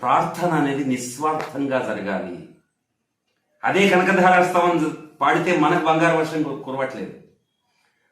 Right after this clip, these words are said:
అదే తెర తీయగరాదా పాడితే మనకు తెరలు దిగట్లేదు. అర్థం చేసుకోండి, ప్రార్థన నిస్వార్థంగా జరగాలి. ప్రార్థన అనేది భగవత్ సంకల్పాన్ని అర్థం చేసుకునే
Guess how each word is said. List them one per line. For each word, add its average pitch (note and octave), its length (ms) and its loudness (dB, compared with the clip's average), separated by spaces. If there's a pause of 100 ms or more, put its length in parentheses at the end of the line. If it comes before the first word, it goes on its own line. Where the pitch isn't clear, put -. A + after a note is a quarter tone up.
అదే C#3+ 200 2
తెర F#3 300 4
తీయగరాదా F3+ 720 6
పాడితే F3 360 4
మనకు E3 300 2
తెరలు E3 240 2
దిగట్లేదు. E3 560 2
అర్థం - 360 -4
చేసుకోండి, F#2+ 460 -8 (520)
ప్రార్థన D#3+ 460 2
నిస్వార్థంగా C#3+ 720 0
జరగాలి. A#2+ 640 -4 (400)
ప్రార్థన F3+ 580 0
అనేది C#3+ 800 0 (480)
భగవత్ D#3+ 640 2
సంకల్పాన్ని F3+ 920 4
అర్థం F3 600 -2
చేసుకునే D#3 1120 -2